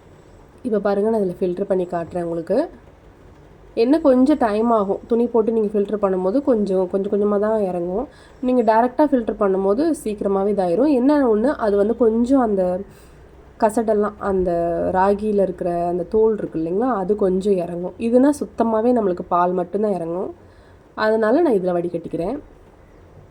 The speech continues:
இது மாதிரி நீங்க வடிகட்டி எடுத்துக்கலாம். இது வந்து நீங்க ஆறு மாசத்துலேருந்து அவங்க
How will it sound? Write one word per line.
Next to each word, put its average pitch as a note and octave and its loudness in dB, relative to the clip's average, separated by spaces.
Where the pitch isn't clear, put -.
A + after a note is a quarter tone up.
இது A#3 0
மாதிரி A3+ 4
நீங்க A3+ 2
வடிகட்டி F#3 -2
எடுத்துக்கலாம். F3 -6
இது B3 2
வந்து C4 4
நீங்க D4+ 4
ஆறு A3+ 4
மாசத்துலேருந்து A3 2
அவங்க G#3+ 2